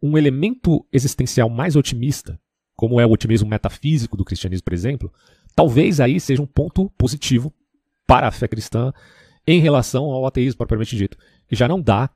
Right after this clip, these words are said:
esse mesmo suporte, né? Eu tô colocando isso, de novo,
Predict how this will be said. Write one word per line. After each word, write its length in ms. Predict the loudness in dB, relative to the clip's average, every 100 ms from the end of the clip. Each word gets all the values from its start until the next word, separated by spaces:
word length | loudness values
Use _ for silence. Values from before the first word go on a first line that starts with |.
| _ -12
esse 160 | -6
mesmo 300 | -2 -2 -4
suporte, 720 | -12 -10 6 6 6 0 -20 _ -12
né? 260 | -8 -6
Eu 60 | -6
tô 100 | -6
colocando 380 | -6 -4 -4 -2
isso, 200 | -4 -4
de 120 | 0
novo, 240 | 0 0